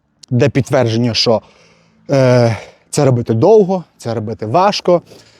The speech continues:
ти якийсь негідний, ти якась негідна,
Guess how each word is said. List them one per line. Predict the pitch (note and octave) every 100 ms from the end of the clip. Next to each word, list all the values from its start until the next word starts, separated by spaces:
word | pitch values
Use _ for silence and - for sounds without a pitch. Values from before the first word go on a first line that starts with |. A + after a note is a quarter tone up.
| _ _ _
ти | D3
якийсь | C3 - -
негідний, | C3+ A2+ G#3 A#3 G3+
ти | F#3 B2+
якась | A#2+ B2 -
негідна, | C3 A#2+ G3+ G#3 F3+ D3+